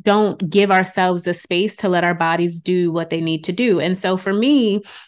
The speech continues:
holding space has looked like restorative yoga, I will say, has been one of my, like, most helpful practice when it comes to releasing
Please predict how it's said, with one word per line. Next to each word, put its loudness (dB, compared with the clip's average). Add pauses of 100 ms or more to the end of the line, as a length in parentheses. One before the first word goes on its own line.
(520)
holding 4
space 2 (280)
has 0
looked 0
like 2 (420)
restorative 2
yoga, 2
I 2
will 2
say, 0
has -2
been 0
one 2
of 0
my, 0
like, -2 (200)
most 2
helpful -2
practice -2
when 0
it -4
comes -4
to -4
releasing -2